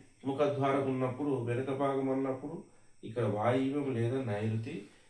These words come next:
గదులలో మనం వంటగదులు ఏర్పాటు చేసుకోవాల్సి వస్తుంది. కానీ ఇది ఎక్కువ మంది ఏకీభవించడము లేదు. తప్పనిసరి పరిస్థితులు ఉన్నట్లయితే ఈ ఆగ్నేయం గదిలో కాని సందర్భంలో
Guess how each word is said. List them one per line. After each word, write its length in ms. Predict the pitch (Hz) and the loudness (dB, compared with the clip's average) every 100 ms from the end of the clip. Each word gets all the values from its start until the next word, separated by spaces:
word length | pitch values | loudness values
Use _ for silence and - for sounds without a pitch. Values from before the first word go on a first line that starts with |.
| - 101 | -18 -4
గదులలో 460 | 107 107 101 110 135 | -2 0 0 -2 -2
మనం 260 | 101 98 | -2 -4
వంటగదులు 500 | 95 90 95 95 113 | -6 -6 -6 -6 -6
ఏర్పాటు 480 | 113 - 87 - - | -6 -6 -10 -12 -10
చేసుకోవాల్సి 540 | - - - - - | -12 -12 -12 -12 -12
వస్తుంది. 420 | 113 110 - 110 - _ _ - - - | -12 -12 -14 -20 -20 _ _ -20 -20 -16
కానీ 380 | 95 95 104 110 110 113 - - 113 | -10 -6 -6 -6 -8 -10 -16 -10 -4
ఇది 420 | 110 110 - 107 | 0 -2 -4 -10
ఎక్కువ 240 | 110 135 | -8 -4
మంది 500 | 139 131 110 113 113 - - - - | -2 0 0 -2 -4 -6 -20 -20 -6
ఏకీభవించడము 1000 | 110 123 - 214 101 - 87 90 95 110 - - | 0 0 -2 -4 -4 -6 -10 -12 -10 -10 -12 -14
లేదు. 360 | 85 92 - - - - - - | -10 -10 -12 -16 -18 -20 -20 -18
తప్పనిసరి 540 | 113 - 110 113 131 131 | -16 -6 -2 0 2 2
పరిస్థితులు 500 | 113 110 - 120 104 | 0 -2 -4 -4 -4
ఉన్నట్లయితే 800 | 92 101 101 85 - 135 - - - - - 120 | -4 -6 -8 -10 -8 -4 -4 -6 -14 -18 -16 -4
ఈ 300 | 113 107 - - - - - - | -2 -2 -6 -20 -20 -20 -16 -6
ఆగ్నేయం 560 | 107 120 127 127 123 | 0 0 2 0 2
గదిలో 400 | 113 104 107 101 - - _ - | 0 0 0 0 -6 -20 _ -20
కాని 240 | 85 95 | -16 -12
సందర్భంలో 720 | 104 101 110 113 117 143 - | -6 -4 -4 -2 -2 -2 -4